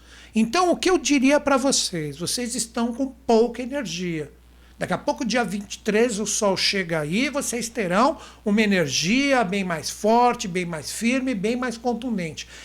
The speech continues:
É um momento, como eu já venho alertando há um bom tempo, e enquanto toda semana essa energia ainda estiver presente, eu vou repetir. Não gastar o seu combustível à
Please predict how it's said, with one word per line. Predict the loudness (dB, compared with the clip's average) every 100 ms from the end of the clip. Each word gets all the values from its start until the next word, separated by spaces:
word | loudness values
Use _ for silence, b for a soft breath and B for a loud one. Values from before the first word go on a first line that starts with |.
| B
É | 2
um |
momento, | 4 4 4 4 0 0
como | 0
eu | 0
já | 0 -2
venho | -2 -2 0 2
alertando | 4 4 2 0 2
há | 2
um |
bom | 0 -4
tempo, | -4 -6 -4 -4
e |
enquanto | -4 -6 -2 -2 -2 -8 -6
toda | 2 4 4 2
semana | 0 0 2 4 4 2 -2 B B B
essa | 0 0 2
energia | 4 2 2
ainda | 0 2
estiver | 2 4 2
presente, | 2 2 2 2
eu | 2
vou | 2
repetir. | 0 -2 -8 -6 -6 -6 -10 B -4
Não | 2 4 6 4 2 0
gastar | 0 0 -2 -2 0 0
o | -2
seu | -4 -6
combustível | -4 -4 -2 -6 -6 -6 -2 -2
à | -2